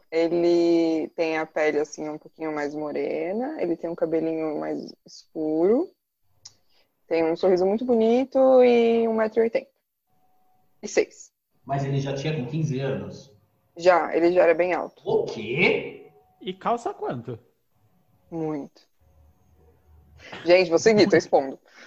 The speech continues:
Speaker 3: Vai.
Speaker 1: É...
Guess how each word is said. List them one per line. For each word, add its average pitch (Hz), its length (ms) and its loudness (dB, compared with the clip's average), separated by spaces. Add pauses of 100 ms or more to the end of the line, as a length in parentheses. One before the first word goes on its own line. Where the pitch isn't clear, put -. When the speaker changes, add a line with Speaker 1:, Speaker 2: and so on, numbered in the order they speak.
(540)
Speaker 3:
Vai. 104 280 4 (1080)
Speaker 1:
É... 170 1120 2